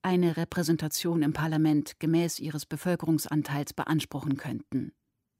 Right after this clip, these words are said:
Damit würde der Bundestag zu einer Art Ständevertretung. Und eigentlich solle es bei der Geschlechterparität im Parlament doch um etwas anderes gehen, sagt Michaela Heilbronner, den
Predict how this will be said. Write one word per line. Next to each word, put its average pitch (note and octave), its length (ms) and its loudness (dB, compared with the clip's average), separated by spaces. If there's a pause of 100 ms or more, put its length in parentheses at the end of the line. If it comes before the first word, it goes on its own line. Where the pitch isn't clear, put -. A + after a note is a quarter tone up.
(600)
Damit G3+ 400 2
würde A3+ 180 2
der D#3+ 120 -2
Bundestag G#3+ 680 -2
zu - 160 -4
einer G3+ 240 2
Art G#3 200 -4
Ständevertretung. C#3 1200 0 (880)
Und B3 180 6
eigentlich A#3+ 420 6
solle F#3+ 300 2
es E3 120 -2
bei E3+ 120 -2
der D#3 100 -2
Geschlechterparität F3+ 1000 -4
im F3+ 120 -2
Parlament F3+ 540 2
doch F#3+ 140 -6
um G#3 80 -2
etwas G3+ 260 -2
anderes D#3+ 480 2
gehen, C#3 420 -2
sagt - 260 -8
Michaela D3+ 480 0
Heilbronner, C#3+ 640 -2 (440)
den G3 260 2